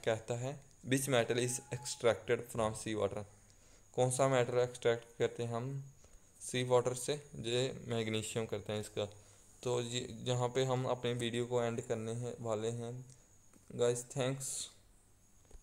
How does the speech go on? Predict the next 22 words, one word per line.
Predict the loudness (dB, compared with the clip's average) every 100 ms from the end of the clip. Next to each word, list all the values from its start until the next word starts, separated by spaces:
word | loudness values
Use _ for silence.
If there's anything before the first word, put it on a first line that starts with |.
| -14
इधर | -12 -6
लिख | -6 -6
देता | -10 -8
हूँ | -6
मैं, | -6 -2
thanks | 4 4 4 6
for | 6 8
watching। | 6 6 -2
आपका | -2 0 2 2 0 -12 -20 -14 4
हार्दिक | 6 6 2 0
धन्यवाद | 0 2 2 2
वीडियो | 0 -2 -2
देखने | 0 0 0 -4 -6 -8
के | -6
लिए | -4 -2 0
और | -2 -2
चैनल | -8 -8 -8 0 4 4 4
को | 4 6
आप | 6 4
सब्सक्राइब | 0 -4 -4 -2 2 4 2 0
कर | 0
देना। | 0 0 0 0